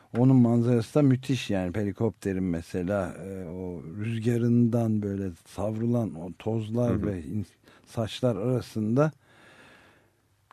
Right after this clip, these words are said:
Speaker 1: insanların içine köpeği atar gibi, kemik atar gibi atılıyor şeyler. Çok
Speaker 2: yardım malzemeleri
Speaker 1: yardım
Speaker 2: ve kapışmaya
Speaker 1: malzeme-
Speaker 2: çalışıyorlar.
Speaker 1: Gene de bence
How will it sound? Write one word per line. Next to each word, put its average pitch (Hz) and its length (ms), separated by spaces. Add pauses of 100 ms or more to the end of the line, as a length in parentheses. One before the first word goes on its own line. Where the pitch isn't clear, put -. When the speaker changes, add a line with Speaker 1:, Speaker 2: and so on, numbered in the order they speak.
(100)
Speaker 1:
insanların 117 600
içine 120 400
köpeği 117 380
atar 123 380
gibi, 92 300
kemik 117 360
atar 101 380
gibi 139 580
atılıyor 139 580 (220)
şeyler. 85 840
Çok - 160
Speaker 2:
yardım 87 240
malzemeleri 85 580
Speaker 1:
yardım 113 160
Speaker 2:
ve 101 40
kapışmaya 101 460
Speaker 1:
malzeme- 98 40
Speaker 2:
çalışıyorlar. 87 720 (1300)
Speaker 1:
Gene 127 340
de 143 220
bence 120 640